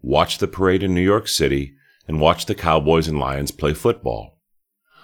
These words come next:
While these things are certainly good and enjoyable, they are not the reason for Thanksgiving Day. Thanksgiving Day is a day set aside by Abraham Lincoln for giving thanks to our God and Father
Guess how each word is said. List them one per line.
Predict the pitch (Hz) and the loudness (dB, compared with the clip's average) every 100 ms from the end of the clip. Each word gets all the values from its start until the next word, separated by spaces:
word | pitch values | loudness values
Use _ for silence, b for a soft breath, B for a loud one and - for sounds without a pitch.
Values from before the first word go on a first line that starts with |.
| b | b
While | - 90 | 0 4
these | 120 147 | 4 2
things | - 101 95 | 0 -2 2
are | 90 | 0
certainly | - 85 64 87 | 2 2 2 0
good | 90 71 73 80 | -2 -2 2 2
and | 85 | 2
enjoyable, | 92 90 85 78 65 64 67 78 b b _ | 0 0 2 2 0 -4 -6 -8 b b _
they | 80 | 2
are | 82 | 2
not | 101 123 | 2 0
the | 80 | 0
reason | 82 127 92 78 | 2 2 2 -2
for | 76 80 | -2 -2
Thanksgiving | 80 82 78 85 92 | -2 -2 -2 0 0
Day. | 92 107 - - _ _ _ b b b b - | 0 0 -2 -12 _ _ _ b b b b -2
Thanksgiving | 104 110 143 135 147 | 0 0 0 2 2
Day | 80 76 | 0 0
is | 78 | -2
a | 73 | -2
day | 69 76 90 | -2 0 2
set | - 101 | 2 0
aside | 117 - 71 71 71 | 0 0 0 0 -2
by | 69 62 | -4 -4
Abraham | 71 73 80 82 73 82 | -4 -2 -2 0 0 0
Lincoln | 104 71 65 67 b b b | -2 -4 -6 -8 b b b
for | - | -4
giving | 78 80 82 | 0 2 0
thanks | 78 98 104 104 - | -2 -2 -2 0 -2
to | 104 | 2
our | 85 | 2
God | 67 73 85 | 2 0 0
and | 101 113 | 0 -2
Father | 85 67 65 67 | -2 0 -2 -6